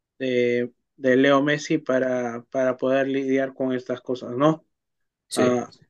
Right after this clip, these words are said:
Speaker 1: aparentemente, no sé si está confirmado o no, pero también van a traer al Tata Martino para,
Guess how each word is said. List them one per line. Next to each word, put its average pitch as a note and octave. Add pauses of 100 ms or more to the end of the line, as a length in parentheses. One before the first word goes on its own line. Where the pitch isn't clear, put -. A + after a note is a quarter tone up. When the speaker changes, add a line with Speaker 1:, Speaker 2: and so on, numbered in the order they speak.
(260)
Speaker 1:
aparentemente, E3+
no D3+
sé D3
si C#3
está C3
confirmado C3
o C3+
no, C#3
pero A#2+
también B2+
van C3+
a B2
traer A#2+
al A#2
Tata B2+
Martino C#3+
para, A#2